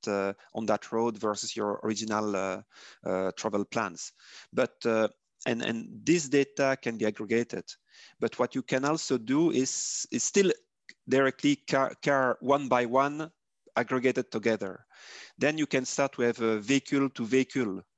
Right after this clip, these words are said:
connectivity. Uh, you can have vehicle to infrastructure connections. And a lot of those things are, are getting more attention those days. Uh, it's as much about infrastructure to enable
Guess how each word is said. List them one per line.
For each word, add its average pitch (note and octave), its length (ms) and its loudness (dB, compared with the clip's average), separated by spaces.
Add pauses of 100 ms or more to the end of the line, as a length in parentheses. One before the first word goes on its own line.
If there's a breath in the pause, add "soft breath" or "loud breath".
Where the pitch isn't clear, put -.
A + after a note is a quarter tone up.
(120)
connectivity. A2 640 -2 (680 soft breath)
Uh, A2+ 120 0
you A#2 160 0
can B2+ 140 0
have A#2+ 120 0
vehicle C3 300 2
to A#2+ 100 -2
infrastructure A#2 760 -2
connections. D#3+ 800 -4 (400 soft breath)
And A#2+ 160 -2
a B2 40 2
lot E3 200 2
of C3 140 -2
those C#3 280 2
things D3 420 -2
are, A#2+ 200 2
are A#2+ 120 2
getting B2 360 -2
more A#2 160 0
attention B2+ 560 -4
those A2+ 180 -2
days. D3+ 460 0 (360 loud breath)
Uh, A2+ 280 2
it's - 420 0 (300)
as D3 260 0
much E3 420 0
about C3+ 380 2
infrastructure C#3+ 840 0
to B2+ 160 -2
enable B2 360 2